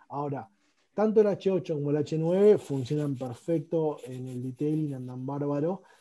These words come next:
El H ocho era, era excelente, es excelente para mí, y el H nueve es apenas un punto más que tiene con respecto al H ocho, así que, eh, están los dos en mi, en mi valija.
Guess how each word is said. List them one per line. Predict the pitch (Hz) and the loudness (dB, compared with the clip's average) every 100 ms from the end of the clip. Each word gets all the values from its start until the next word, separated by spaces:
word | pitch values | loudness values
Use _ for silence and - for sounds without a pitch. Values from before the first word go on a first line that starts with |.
| _ - | _ -10
El | 127 | -6
H | 127 120 156 | -6 0 0
ocho | 147 143 | 2 0
era, | 135 | 0
era | 120 139 139 | 0 -2 -4
excelente, | 120 139 139 165 160 143 135 | -6 -4 0 0 0 -2 -2
es | 135 | -2
excelente | 151 - 147 151 143 | -4 -2 -2 -2 -2
para | 143 147 | -2 -4
mí, | 147 185 214 185 - | 0 0 0 -2 -4
y | 143 | -2
el | 143 | -2
H | 143 156 | -4 -2
nueve | 175 175 | 0 -2
es | 131 - _ | -4 -12 _
apenas | - 143 226 220 190 175 | -14 0 2 2 -2 -6
un | 156 | -6
punto | 196 180 180 | -4 -4 -4
más | 190 - | -4 -4
que | 156 | -6
tiene | 156 165 170 | -2 -2 -2
con | 139 | -4
respecto | 127 135 139 | -8 -8 -6
al | 131 | -6
H | 117 160 | -4 -4
ocho, | 139 120 | -4 -6
así | 143 | -6
que, | 143 147 - _ _ - | -4 -4 -6 _ _ -10
eh, | 131 127 127 127 117 | -6 -6 -6 -8 -12
están | - 165 160 | -4 0 2
los | 147 | 4
dos | 160 151 | 4 2
en | 143 | -4
mi, | 135 - | -6 -6
en | 139 | -6
mi | 139 | -4
valija. | 131 131 123 110 | -4 -4 -6 -12